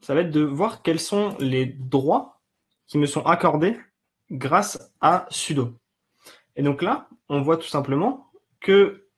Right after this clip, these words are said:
j'ai le droit d'exécuter en tant que root, donc avec les droits de root, l'outil système C T L. Donc, à pouvoir me permettre de voir les, lancer des services et gérer les services sur ma machine Linux.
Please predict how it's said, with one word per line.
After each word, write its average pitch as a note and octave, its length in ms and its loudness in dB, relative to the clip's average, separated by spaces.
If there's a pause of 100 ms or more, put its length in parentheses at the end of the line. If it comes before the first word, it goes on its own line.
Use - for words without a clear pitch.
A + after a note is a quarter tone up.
j'ai C#3 180 2
le C3 120 2
droit C#3+ 280 2
d'exécuter D#3+ 880 0 (240)
en B2+ 120 -2
tant D#3 160 0
que - 140 -6
root, C#3+ 220 0
donc C#3 180 -2
avec A#2+ 180 -2
les A#2+ 120 0
droits B2 260 2
de C3+ 100 -2
root, C#3 460 -2 (800)
l'outil C#3+ 800 0
système A#3 480 0
C A3 140 -2
T E3 120 2
L. C3+ 220 -2 (720)
Donc, B2 100 -10
à B2+ 80 0
pouvoir C3+ 240 0
me A#2+ 320 -2
permettre B2+ 320 -6
de B2 60 -2
voir E3+ 240 0
les, C#3+ 240 0
lancer C3 320 -4
des C#3 120 -2
services B2 400 -4
et B2 60 -6
gérer B2+ 160 -2
les C3 80 -4
services A#2+ 300 -4
sur D#3+ 280 -2 (500)
ma C3 140 -2
machine C3+ 280 0
Linux. A#2 420 -4